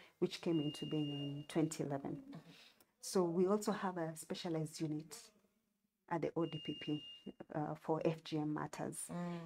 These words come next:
Speaker 1: And so we deal with any case, um, F G M. And, um,
Speaker 2: They still have to be brought to you by the investigative agencies?
Speaker 1: Yeah, we still do the normal process of
Speaker 2: Yeah.
Speaker 1: how we process our, our criminal matters.
Speaker 2: Mm.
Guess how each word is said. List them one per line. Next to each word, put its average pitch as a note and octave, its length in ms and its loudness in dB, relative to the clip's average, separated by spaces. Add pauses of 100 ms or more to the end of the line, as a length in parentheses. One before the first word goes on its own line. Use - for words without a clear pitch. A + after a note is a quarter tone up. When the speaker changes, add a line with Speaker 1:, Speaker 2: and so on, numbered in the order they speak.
Speaker 1:
And E3 120 2
so F3+ 120 2
we D#3 400 0
deal F#3+ 180 2
with E3+ 140 -4 (100)
any G#3 220 4
case, - 560 -2 (480)
um, D#3 580 -2 (400)
F D#3+ 180 4
G D3+ 220 0
M. C#3+ 220 -6 (600)
And, E3 400 2
um, D#3 720 0
Speaker 2:
They F#3+ 80 0
still G#3+ 180 -2
have G3+ 140 4
to F#3 80 -6
be F3+ 60 0
brought F3 240 4
to - 200 -6
you F3+ 240 -2
by D#3+ 160 4
the D3+ 100 0
investigative D#3 560 -4
agencies? D#3 480 -4 (480)
Speaker 1:
Yeah, G3 140 12
we F#3+ 140 8
still A#3+ 280 6
do G3+ 140 4
the F3+ 100 6
normal G3 300 4
process F#3+ 400 -4
of E3+ 80 8
Speaker 2:
Yeah. F3 80 2
Speaker 1:
how F3+ 200 6
we E3 320 4
process F3 500 -2
our, D3+ 500 2
our D3+ 140 4
criminal D#3+ 480 2
matters. E3+ 500 4
Speaker 2:
Mm. F3+ 180 -4